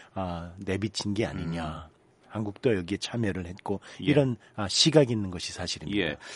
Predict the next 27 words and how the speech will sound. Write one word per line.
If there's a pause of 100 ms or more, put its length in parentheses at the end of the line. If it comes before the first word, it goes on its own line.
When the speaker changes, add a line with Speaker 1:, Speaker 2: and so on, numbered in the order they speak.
(140)
Speaker 2:
지금
지적하신
대로
분명하게
뭐
미국의
지금
기조만큼은
최대
압박,
북한에
대한, (480)
어,
제재, (520)
그리고
또
국제사회도
이
제재에
동참해야
된다,
이런
목소리는
계속
내고
있거든요.
특히,